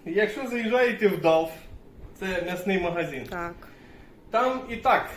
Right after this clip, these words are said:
Speaker 1: недорого. Но якщо ви заїжджаєте після п'яти вечора, там знижки двадцять-тридцять відсотків.
Speaker 2: Завжди.
Speaker 1: Завжди. На, майже на все. Бо обвітрюється, то все.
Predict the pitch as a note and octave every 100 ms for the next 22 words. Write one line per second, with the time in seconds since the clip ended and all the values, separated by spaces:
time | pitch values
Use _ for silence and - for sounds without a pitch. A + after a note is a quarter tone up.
0 | - - E3 D#3 D3 B2+ A#2 A#2 - F3
1 | A3+ A3 G3+ A3+ G3+ G3 G3 G3+ F#3 F3
2 | F#3 F#3 F#3+ G3 F#3+ A#3 C#4+ D4 D4 C#4
3 | C4 - - - - - A#3+ B3 A3+ D#3
4 | F#3+ B3+ B3 F#3 D#3 A#3 A#3 F#3 - G3
5 | F#3+ F3 D#3+ D#3+ G3+ F#3 A#2 A#2 A2+ -
6 | - - F3+ F3 E3+ - F#3+ - - -
7 | C3 - - - - - C#3 D#3 - D#3
8 | E3 D3 C#3+ C#3+ - - - - C#3 C3
9 | - C#3+ C#3 A#3+ C4+ A3+ F#3 D3+ D3 A3+
10 | -